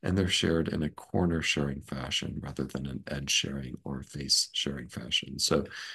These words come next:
indeed, um, borate glass does obey Zachariason's rules, which means that it is a good glass former.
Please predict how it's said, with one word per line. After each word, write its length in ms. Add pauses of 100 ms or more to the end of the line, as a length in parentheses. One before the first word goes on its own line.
(120)
indeed, 640 (140)
um, 320
borate 320
glass 400
does 560
obey 320
Zachariason's 880
rules, 320 (460)
which 240
means 380
that 160
it 180
is 160
a 100
good 460 (160)
glass 260
former. 460